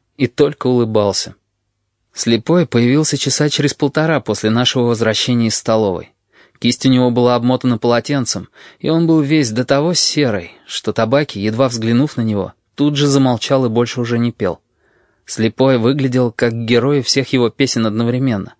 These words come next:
И про похороны, и про разбитые сердца, и про недоплетенные венки.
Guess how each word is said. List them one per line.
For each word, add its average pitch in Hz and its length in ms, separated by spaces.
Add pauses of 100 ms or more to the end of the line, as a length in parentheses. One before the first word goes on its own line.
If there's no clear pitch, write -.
(420)
И 156 120
про 165 200
похороны, 117 600 (120)
и 117 100
про 123 220
разбитые 127 400
сердца, 117 560 (340)
и 123 80
про 123 140
недоплетенные 127 760
венки. 104 460